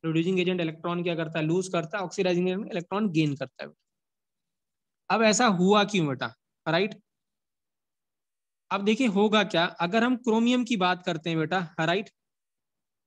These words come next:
तो क्रोमियम क्या करता है, अगर हम देखें डी फ़ोर है ना,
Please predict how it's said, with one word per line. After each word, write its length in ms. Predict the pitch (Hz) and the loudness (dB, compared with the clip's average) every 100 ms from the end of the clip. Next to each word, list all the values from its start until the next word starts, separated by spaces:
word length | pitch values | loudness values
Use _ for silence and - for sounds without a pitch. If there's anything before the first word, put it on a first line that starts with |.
| _ _ _ _ _ _ _ - | _ _ _ _ _ _ _ -10
तो 80 | |
क्रोमियम 640 | 190 190 196 202 214 247 247 | -6 0 2 4 2 2 0
क्या 160 | 247 226 | -2 -2
करता 340 | 202 180 185 | -2 -2 -2
है, 140 | 185 220 | -2 -4
अगर 280 | 170 185 220 | -4 -2 -2
हम 160 | 220 | 0
देखें 460 | 202 196 214 226 180 | 0 -2 -2 -6 -4
डी 220 | 202 233 | -4 -4
फ़ोर 340 | - 196 180 160 | -4 -2 0 0
है 180 | 156 | -2
ना, 100 | 156 | -2